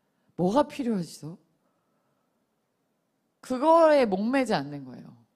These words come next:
세상에서 관심을 두는 거에 별로 관심이 없는 거예요. 영적인 사람들은. 그리고 이 시민권은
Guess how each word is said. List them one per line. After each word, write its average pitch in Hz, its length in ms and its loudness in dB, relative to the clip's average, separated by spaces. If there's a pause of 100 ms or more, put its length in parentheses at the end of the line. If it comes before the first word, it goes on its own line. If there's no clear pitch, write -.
(960)
세상에서 330 640 -2
관심을 214 540 -6
두는 175 340 -14
거에 160 300 -8
별로 220 300 -6
관심이 160 420 -8
없는 123 320 -16
거예요. - 180 -20 (360)
영적인 214 640 -2
사람들은. 151 600 -12 (4000)
그리고 240 260 -2
이 247 260 0
시민권은 254 1000 -2